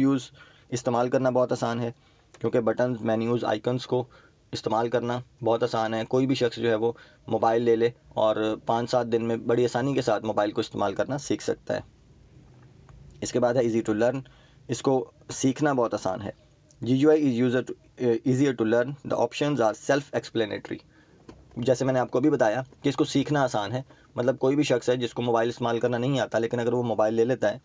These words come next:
तो पाँच सात दिन में, दस दिन में वो आसानी से उसको इस्तेमाल कर सकता है, क्योंकि इसमें जो ऑप्शंस होते हैं वो सेल्फ एक्सप्लेनेटरी होते हैं, यानी कि ख़ुद अपनी वजाहत कर रहे होते हैं।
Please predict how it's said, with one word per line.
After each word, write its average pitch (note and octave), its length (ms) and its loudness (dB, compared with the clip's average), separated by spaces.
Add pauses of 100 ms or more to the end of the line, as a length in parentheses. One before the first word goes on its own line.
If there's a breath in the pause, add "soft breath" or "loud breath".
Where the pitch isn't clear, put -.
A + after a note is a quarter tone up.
(440 soft breath)
तो B2+ 280 0 (340)
पाँच C3 220 0
सात C3 160 2
दिन B2 140 0
में, B2 180 -2
दस C3 140 2
दिन A#2+ 160 -2
में A#2 120 -2
वो B2 80 2
आसानी A#2 320 -2
से A2+ 100 0
उसको C#3+ 200 -2
इस्तेमाल A2 320 -2
कर A2 120 0
सकता - 280 -2
है, B2 80 2
क्योंकि B2+ 200 -2
इसमें C3+ 560 -2
जो A#2+ 140 -2
ऑप्शंस D#3+ 400 0
होते G#2+ 220 0
हैं C#3 160 -2 (380 soft breath)
वो A#2 100 0
सेल्फ D3 500 0
एक्सप्लेनेटरी A2+ 640 -2
होते G#2 240 -2
हैं, G#2 80 -4
यानी C3+ 180 -2
कि D3 100 2
ख़ुद D#3+ 260 0
अपनी C3+ 220 0
वजाहत A2 380 0
कर G#2 140 -2
रहे G2 120 -2
होते G2 240 -8
हैं। G2 100 -12